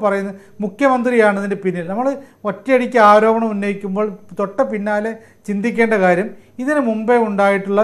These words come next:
ചില ആരോപണങ്ങളുണ്ടല്ലോ. സ്വർണ്ണക്കള്ളക്കടത്ത്, ആയിട്ട് നയതന്ത്ര പാക്കേജിലെ സ്വർണ്ണക്കള്ളക്കടത്തുമായി ബന്ധപ്പെട്ട കാര്യത്തിൽ ഇതേപോലെയായിരുന്നു മുഖ്യമന്ത്രിയാണ് ഇതിൻ്റെ ആസൂത്രണം. അങ്ങനെയാണെങ്കിൽ മുഖ്യമന്ത്രിയെ, അതല്ലേ മറ്റ് മ-, മന്ത്രിമാരെയൊക്കെ ഈ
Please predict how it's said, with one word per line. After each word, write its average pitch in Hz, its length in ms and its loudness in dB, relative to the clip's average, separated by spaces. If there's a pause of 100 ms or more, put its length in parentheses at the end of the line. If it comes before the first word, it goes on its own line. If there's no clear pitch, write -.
(140)
ചില 196 120 -2 (320)
ആരോപണങ്ങളുണ്ടല്ലോ. 180 720 -4 (380)
സ്വർണ്ണക്കള്ളക്കടത്ത്, 208 680 0 (440)
ആയിട്ട് 202 260 2
നയതന്ത്ര 220 440 -2
പാക്കേജിലെ 185 460 -6 (340)
സ്വർണ്ണക്കള്ളക്കടത്തുമായി 202 1040 -2
ബന്ധപ്പെട്ട 185 440 -6 (420)
കാര്യത്തിൽ 170 440 0 (440)
ഇതേപോലെയായിരുന്നു 240 880 4
മുഖ്യമന്ത്രിയാണ് 247 800 0
ഇതിൻ്റെ 214 240 -4 (380)
ആസൂത്രണം. 202 500 -4 (100)
അങ്ങനെയാണെങ്കിൽ 208 600 -2
മുഖ്യമന്ത്രിയെ, 170 600 -8 (380)
അതല്ലേ 226 280 4 (100)
മറ്റ് 196 220 -4 (140)
മ-, 190 160 -6
മന്ത്രിമാരെയൊക്കെ 202 680 -4 (380)
ഈ 254 40 -4